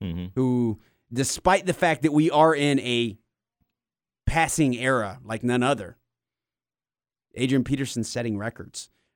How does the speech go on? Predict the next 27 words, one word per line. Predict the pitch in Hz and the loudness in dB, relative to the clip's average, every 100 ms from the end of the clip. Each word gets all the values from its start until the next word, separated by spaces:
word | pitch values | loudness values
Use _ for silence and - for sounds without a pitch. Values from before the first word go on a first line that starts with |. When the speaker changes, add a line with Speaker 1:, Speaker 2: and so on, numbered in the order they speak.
| - | -10
Speaker 2:
Um, | 113 113 107 - _ - | -4 -2 -2 -6 _ 0
but | |
I, | 131 160 | 2 2
I | 170 | 2
think | 196 165 | 0 2
Brandon | 165 165 147 | 4 4 2
brings | 143 139 | 2 0
up | - | 0
a | |
great | 110 151 | 0 0
point | - 151 151 | 0 -2 0
with | 135 | -4
the | 117 | -4
lack | 113 135 - | -2 -2 0
of | 131 | 0
the, | 113 110 | 0 -4
the | 101 101 | -6 -12
fullback. | - 139 147 - | -4 -2 0 0
Many | 147 151 | 0 0
teams, | 156 170 135 | 0 0 -2
the, | 117 98 _ _ - | -4 -6 _ _ -10
the, | 107 92 - | -8 -8 -10
the | 113 | -6
Dallas | 107 143 156 | 0 0 0
Cowboys, | - 185 135 101 - | 0 -2 -2 -10 -14
for | 110 | -14
example, | 98 107 110 104 98 | -12 -8 -8 -8 -12